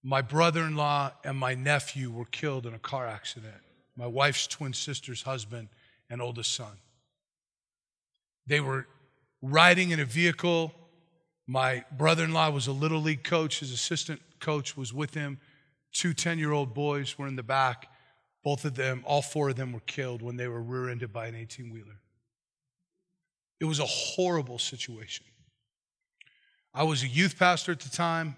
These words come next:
All four of those people were members of our church. We had back-to-back funerals for fathers and sons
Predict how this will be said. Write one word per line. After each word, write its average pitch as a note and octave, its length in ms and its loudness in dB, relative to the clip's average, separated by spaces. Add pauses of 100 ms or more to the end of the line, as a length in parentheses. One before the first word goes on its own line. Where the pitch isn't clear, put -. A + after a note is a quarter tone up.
(120)
All D#3+ 180 4
four E3+ 400 0
of D3 140 -2
those D3+ 220 -2
people D#3 440 -4
were C3+ 160 -4
members C#3+ 440 -2
of C3+ 100 -8
our B2+ 100 -2
church. D3+ 540 -4 (480)
We D#3 120 4
had B2+ 220 2
back-to-back D3+ 680 6
funerals B2+ 640 -8 (400)
for C3 140 -6
fathers C#3+ 560 0
and A#2+ 100 -8
sons C3 520 -6